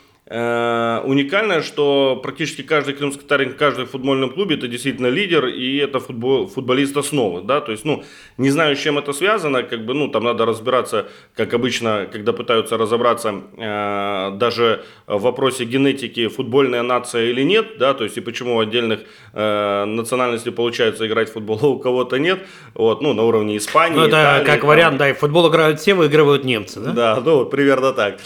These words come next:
Speaker 1: Вот. Но, в, тем не менее, э, можно с, э, уверенностью сказать, что практически каждый представитель крымстарского народа, который есть в футбольных командах премьер-лиги, так или иначе,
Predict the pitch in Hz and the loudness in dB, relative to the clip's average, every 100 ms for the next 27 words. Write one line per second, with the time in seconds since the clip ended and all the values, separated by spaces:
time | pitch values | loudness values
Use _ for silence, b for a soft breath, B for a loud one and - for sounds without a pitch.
0 | B - 131 143 127 - 139 202 190 - | B -10 0 2 2 0 0 2 0 -2
1 | 165 165 160 190 170 147 - - 123 120 | -2 -2 0 0 0 -2 -8 -16 -8 -4
2 | 117 117 117 120 131 135 131 127 110 117 | -2 0 0 0 -2 -2 -4 -4 -2 2
3 | 117 120 135 123 107 113 113 135 143 - | 2 2 0 0 -4 -8 -4 -2 -2 -4
4 | 113 107 107 110 113 123 - 101 131 120 | -2 0 0 -4 -6 -8 -10 -6 -2 -2
5 | 117 107 113 123 101 110 104 117 104 110 | -2 -10 -6 -6 -4 -8 -4 -4 -4 -4
6 | 117 147 190 143 110 107 110 107 - 98 | 0 0 0 -2 -4 -4 -4 -4 -6 -6
7 | 104 98 110 107 101 95 107 110 110 160 | -4 -4 -4 -4 -4 -6 -4 -2 -2 -2
8 | 139 - - 107 107 147 143 120 | -2 -2 -2 -4 -2 -2 -2 -6